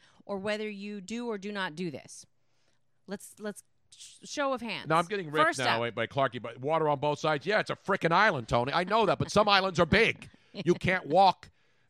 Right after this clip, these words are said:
Speaker 2: to the other side quickly.
Speaker 1: No.
Speaker 2: You have to take a car. In Saint Martin, you could walk. You could be in the middle of the island. You could be a one. It's not that far. It's not that wide.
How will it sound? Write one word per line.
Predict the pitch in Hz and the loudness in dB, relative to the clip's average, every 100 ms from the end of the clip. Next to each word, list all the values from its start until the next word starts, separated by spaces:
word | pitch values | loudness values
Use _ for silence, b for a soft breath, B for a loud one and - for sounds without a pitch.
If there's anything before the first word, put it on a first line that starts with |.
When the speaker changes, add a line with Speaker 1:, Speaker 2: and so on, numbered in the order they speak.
| _ _ | _ _
Speaker 2:
to | 156 | -2
the | 143 147 | 0 2
other | 143 | 0
side | 127 147 131 - | 0 2 2 0
quickly. | 147 120 - - | -6 -6 -10 -14
Speaker 1:
No. | 180 151 | -8 2
Speaker 2:
You | |
have | 127 139 | 2 2
to | |
take | 135 151 | -2 -2
a | 143 | -4
car. | - 170 123 71 - _ _ _ - | 0 2 2 0 -12 _ _ _ -8
In | 110 | -4
Saint | - 127 | -2 -2
Martin, | 127 143 143 | 2 2 0
you | 131 | -4
could | 139 123 | -6 0
walk. | 131 123 139 | 2 2 0
You | 107 | -6
could | 120 | -6
be | 107 117 | -6 -6
in | 101 | -6
the | |
middle | 98 123 165 | -4 -2 -2
of | 160 | 0
the | 147 | 2
island. | 139 143 151 147 | 2 2 0 -4
You | 131 | -6
could | 104 | -2
be | 117 | -2
a | 107 | -2
one. | 107 135 - | -4 -4 -6
It's | 151 - | -10 -2
not | 175 165 | 0 2
that | 147 - | -2 2
far. | 131 107 - - - | 2 2 -4 -20 -16
It's | 123 | -4
not | 160 156 - | -4 -4 -2
that | 131 107 | -2 0
wide. | 107 85 - | -2 -4 -10